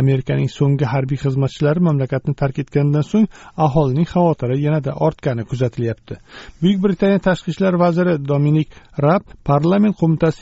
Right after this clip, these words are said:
yig'ilishida Afg'onistondan odamlarni ko'chirishni davom ettirishga qaratilgan sa'y harakatlarini muhokama qilish uchun mintaqaga tashrif buyurishini ma'lum qilgan.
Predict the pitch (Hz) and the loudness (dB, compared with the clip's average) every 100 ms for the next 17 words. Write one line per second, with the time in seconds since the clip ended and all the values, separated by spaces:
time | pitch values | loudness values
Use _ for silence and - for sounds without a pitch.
0 | 190 170 170 - 214 175 147 147 - 156 | -2 0 0 -2 -2 0 2 0 0 0
1 | 175 175 160 156 156 175 - 160 160 143 | 0 0 0 2 0 0 -2 -2 -2 -2
2 | 185 165 165 180 170 165 151 - - 165 | -2 0 0 0 -2 -4 -4 -6 -2 0
3 | 165 160 180 - 185 170 160 156 156 156 | 0 0 0 0 0 0 0 -2 -2 -2
4 | 147 160 180 139 139 147 170 - 180 - | -2 0 0 2 0 0 0 0 -2 -2
5 | - 190 - - - 160 165 - 151 170 | 0 0 0 -20 0 2 2 0 -2 -2
6 | 180 - 170 - 160 143 151 143 131 139 | -2 0 -2 0 -4 -2 0 0 -2 -4
7 | 139 131 131 113 113 110 95 | -2 0 -2 -4 -6 -8 -8